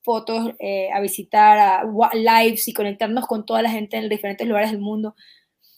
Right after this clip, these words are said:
nos permite poder conectarnos así. Y creo que eso es importantísimo para poder entender,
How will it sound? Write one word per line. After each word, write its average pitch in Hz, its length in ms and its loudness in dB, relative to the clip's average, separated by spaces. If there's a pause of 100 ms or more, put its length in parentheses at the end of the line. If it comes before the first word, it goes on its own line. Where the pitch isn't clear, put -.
(100)
nos 247 120 0
permite 247 420 2
poder 220 220 -2
conectarnos 214 500 -2
así. 208 400 -2
Y - 60 -14
creo 214 260 -2
que 214 260 0
eso 220 200 -2
es 269 80 -2
importantísimo 240 880 -2
para 196 240 2
poder 196 180 -4
entender, 226 760 0